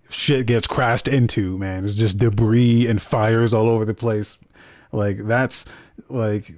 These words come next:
it has the excitement that Destruction All-Stars is lacking.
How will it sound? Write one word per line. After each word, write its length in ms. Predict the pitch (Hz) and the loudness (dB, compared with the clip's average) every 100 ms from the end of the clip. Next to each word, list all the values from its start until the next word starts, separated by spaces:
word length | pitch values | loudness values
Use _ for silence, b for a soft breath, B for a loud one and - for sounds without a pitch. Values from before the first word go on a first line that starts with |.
| - - | -20 -6
it 160 | 156 135 | 0 4
has 220 | 143 127 | 4 4
the 80 | 135 | 2
excitement 640 | - - 135 123 110 110 | 0 0 2 4 2 2
that 300 | 107 104 101 | 0 0 -2
Destruction 380 | 113 - 120 107 | -2 0 0 2
All-Stars 380 | 107 104 98 95 | 0 0 -2 -2
is 80 | 95 | -4
lacking. 480 | 95 87 90 87 | -4 -6 -8 -10